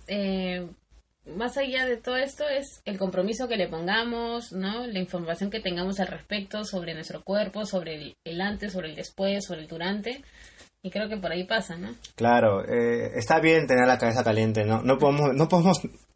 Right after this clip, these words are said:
Speaker 2: hacer algo contra eso porque nosotros mismos lo hemos pasado. Entonces, no to-, ¿con qué cara podemos decirle, "No, chicos, piensen antes de"? No,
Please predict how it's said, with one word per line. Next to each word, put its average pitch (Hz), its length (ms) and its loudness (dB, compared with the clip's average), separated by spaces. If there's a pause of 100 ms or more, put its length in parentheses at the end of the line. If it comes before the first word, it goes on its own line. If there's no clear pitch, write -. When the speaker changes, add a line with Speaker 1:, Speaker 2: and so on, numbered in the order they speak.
(280)
Speaker 2:
hacer 135 280 4
algo 135 320 6
contra 104 320 2
eso 117 180 0
porque 98 420 -6 (640)
nosotros 120 260 6
mismos 127 180 6
lo 110 60 8
hemos 107 100 6
pasado. 95 340 4
Entonces, 101 280 0
no 107 200 2
to-, 131 260 2
¿con 110 160 0
qué 127 120 4
cara 135 360 4
podemos 120 260 4
decirle, 113 320 4
"No, 113 120 4
chicos, 104 280 -4
piensen 110 300 2
antes 110 220 2
de"? 101 160 0 (520)
No, 117 140 0